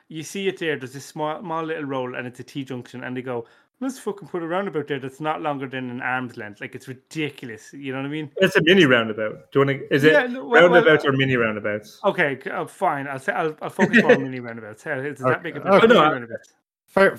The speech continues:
Speaker 3: that's fair, 'cause mini roundabouts are basically just a speed bump in the middle of the road that's shaped
Speaker 2: Yeah.
Speaker 3: a circle. So
Speaker 1: Yeah,
Speaker 2: I, I'll
Speaker 1: exactly.
Speaker 2: give you the, I'll give you a mini roundabout, but not a fucking actual,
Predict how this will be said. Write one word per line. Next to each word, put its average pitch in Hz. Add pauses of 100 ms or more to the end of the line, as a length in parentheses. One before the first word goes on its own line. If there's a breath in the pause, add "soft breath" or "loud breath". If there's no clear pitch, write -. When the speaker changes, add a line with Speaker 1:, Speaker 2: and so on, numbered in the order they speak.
Speaker 3:
that's 185
fair, 107
'cause 113
mini 127
roundabouts 110
are 92
basically 98
just -
a 92
speed 107
bump 98
in 90
the 92
middle 92
of 82
the 85
road 98
that's -
shaped 92
Speaker 2:
Yeah. 139
Speaker 3:
a 117
circle. 107 (600)
So 170
Speaker 1:
Yeah, 196
Speaker 2:
I, 214
I'll -
Speaker 1:
exactly. 254
Speaker 2:
give 240
you 170
the, -
I'll 214
give 311
you 196
a -
mini 170
roundabout, 110
but 143
not 202
a -
fucking 139
actual, 135